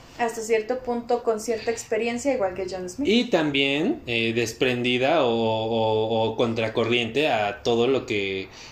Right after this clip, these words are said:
Speaker 2: a la ideología que tiene su tribu.
Speaker 1: Su tribu.
Speaker 2: Igual
Speaker 1: Ujú.
Speaker 2: que John Smith, eh, contracorriente a toda la ideología que tiene su tripulación, ¿no?
Speaker 1: Entonces, ujú.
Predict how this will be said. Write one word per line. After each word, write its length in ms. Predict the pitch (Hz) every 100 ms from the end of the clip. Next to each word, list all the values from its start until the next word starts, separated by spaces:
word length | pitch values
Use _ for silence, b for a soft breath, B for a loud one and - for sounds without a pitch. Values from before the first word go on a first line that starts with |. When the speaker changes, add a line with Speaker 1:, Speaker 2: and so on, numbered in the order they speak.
| B
Speaker 2:
a 240 | - 104 110
la 160 | 113
ideología 520 | 113 113 110 107 120 120
que 100 | -
tiene 280 | 117 113
su 160 | 110 113
tribu. 360 | 175 247 165 -
Speaker 1:
Su 80 | 233
tribu. 180 | 262 269
Speaker 2:
Igual 480 | 120 113 107 107 107
Speaker 1:
Ujú. 60 |
Speaker 2:
que 100 | 131 117
John 180 | 117
Smith, 400 | 117 123 120 147 -
eh, 340 | 110 101 95 -
contracorriente 840 | 113 110 104 113 110 113 110 175
a 220 | 147 104
toda 180 | 110 107
la 100 | 110
ideología 520 | 117 120 123 123 117
que 80 | 135
tiene 300 | - 107 104
su 140 | -
tripulación, 800 | - 107 - 107 107 110 170 110 104
¿no? 100 | 135
Speaker 1:
Entonces, 420 | - 226 226 - -
ujú. 320 | - - -